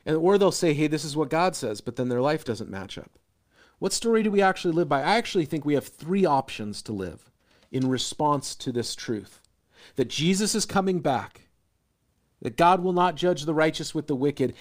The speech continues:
and the day of the Lord is a terrible thing if you are not in Christ. I think there's three options in how you can live in response to that. First is apathy. You can just live in apathy. Yeah.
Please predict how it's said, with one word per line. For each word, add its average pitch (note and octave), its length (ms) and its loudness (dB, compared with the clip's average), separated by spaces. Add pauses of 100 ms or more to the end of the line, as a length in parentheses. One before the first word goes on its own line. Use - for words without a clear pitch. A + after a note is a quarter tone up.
(160)
and C#3+ 160 0
the C#3 60 2
day E3 360 6
of D#3+ 200 0
the C#3+ 80 2
Lord C3+ 480 0 (340)
is B2+ 180 0 (180)
a A2 100 -8
terrible E3 640 0
thing D#3 320 0
if A#2+ 160 -4
you C3+ 140 2
are C3 100 0
not B2 160 0
in A#2 100 -2
Christ. - 480 -8
I A#2 40 -10
think B2 180 -6
there's - 220 -4
three D#3 440 0
options C3+ 460 0
in A2 80 -8
how A#2+ 140 -4
you A#2+ 180 -4
can A#2 180 -6
live A2 140 -2
in A2 80 -4
response G#2 460 -8
to G2+ 60 -14
that. F#2 220 -10 (680)
First A3 260 2
is E3+ 120 0
apathy. - 460 -2 (840)
You E3 120 -4
can G#3 140 -2
just D#3 240 -2
live A#2+ 280 2
in C#3 80 0
apathy. D3 500 -6 (440)
Yeah. F3+ 340 -10